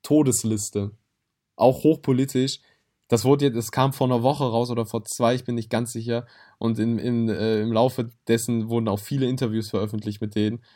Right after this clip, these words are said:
wo die genau dazu Stellung nehmen. Ähm, und das ist so ziemlich, äh, also die beiden,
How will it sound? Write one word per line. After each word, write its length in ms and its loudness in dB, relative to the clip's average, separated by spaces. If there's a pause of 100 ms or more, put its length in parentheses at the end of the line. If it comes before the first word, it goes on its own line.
(200)
wo 100 0
die 120 -2
genau 220 4
dazu 240 0
Stellung 380 0
nehmen. 320 0 (420)
Ähm, 200 2
und 120 0
das 140 0
ist 120 -4
so 220 2
ziemlich, 560 -2
äh, 180 0
also 200 0
die 100 -6
beiden, 520 2